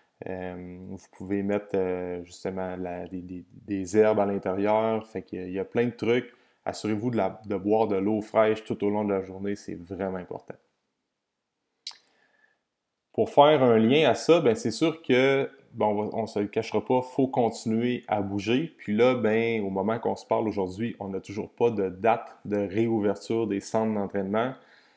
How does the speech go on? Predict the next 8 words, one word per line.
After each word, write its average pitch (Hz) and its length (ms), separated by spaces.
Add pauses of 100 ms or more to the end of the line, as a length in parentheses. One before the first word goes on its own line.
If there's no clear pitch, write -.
(320)
Fait - 80
qu'il - 100
faut 156 220
continuer 135 800
à 107 260
bouger 117 380
à 131 40
l'extérieur, 117 840